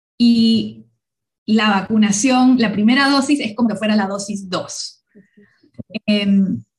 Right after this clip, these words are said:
pero también es importante reconocer que el mecanismo de infección natural versus, eh, la vacunación son un poquito diferentes y son complementarios. Entonces,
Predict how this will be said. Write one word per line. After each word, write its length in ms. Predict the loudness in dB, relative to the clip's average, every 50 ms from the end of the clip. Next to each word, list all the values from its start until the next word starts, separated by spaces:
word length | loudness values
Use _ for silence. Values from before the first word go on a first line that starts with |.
| _ _ -20 _ _ _ _
pero 580 | -2 0 2 2 2 2 2 2 0 -2 -2 -2
también 420 | 0 2 4 4 4 4 4 2
es 180 | 2 0 -2 -2
importante 600 | -2 0 0 -2 -2 0 2 2 4 4 2 0
reconocer 840 | -2 -4 -4 -2 0 0 2 0 0 0 -2 -2 -2 -2 -4 -8 -6
que 400 | -4 -2 -2 -2 -2 -4 -8 -14 _ _ _ _ _ _ _ _ _ _ _ -4
el 180 | 0 2 2 2
mecanismo 560 | 2 2 0 2 2 4 4 4 2 2 0
de 80 | 0 0
infección 580 | 0 0 0 -4 -2 -2 0 2 4 4 4
natural 800 | 4 2 2 -2 -2 -4 0 0 0 0 0 0 -2 -2 -4 -8 -10
versus, 880 | -8 -8 -8 -8 -10 -12 -12 -10 -10 -8 -8 -10 -10 -12 -14 -18 _ _ _
eh, 540 | -16 -12 -12 -12 -12 -12 -12 -12 -14 -16 -16 -14
la 160 | -12 -12 -10
vacunación 600 | -10 -10 -12 -10 -8 -8 -8 -6 -8 -8 -6 -8
son 200 | -6 -6 -6 -6
un 80 | -6 -8
poquito 300 | -8 -8 -8 -8 -8 -8
diferentes 760 | -8 -8 -8 -10 -10 -10 -10 -10 -10 -12 -14 -14 -16 -12 -12
y 80 | -10 -10
son 240 | -8 -6 -6 -6 -4
complementarios. 1120 | -2 -4 -2 -2 -2 -2 -2 -2 -2 -6 -8 -12 -14 -14 -16 -18 -16 -14 -14 -14 -14 -12 -12
Entonces, 540 | -10 -10 -8 -8 -8 -8 -8 -8 -10 -12